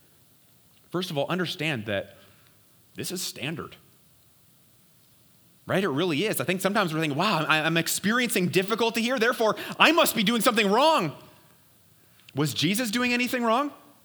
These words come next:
No, he was doing everything perfectly, and people still came after him.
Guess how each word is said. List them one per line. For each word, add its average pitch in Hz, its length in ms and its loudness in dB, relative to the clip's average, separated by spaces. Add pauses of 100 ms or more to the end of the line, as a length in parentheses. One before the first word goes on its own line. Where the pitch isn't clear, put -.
(1000)
No, - 100 4
he 190 160 0
was 262 140 2
doing 214 220 0
everything 220 460 2
perfectly, 220 580 2
and 151 100 2
people 214 180 0
still 311 260 2
came 214 260 0
after 156 280 2
him. 131 220 -2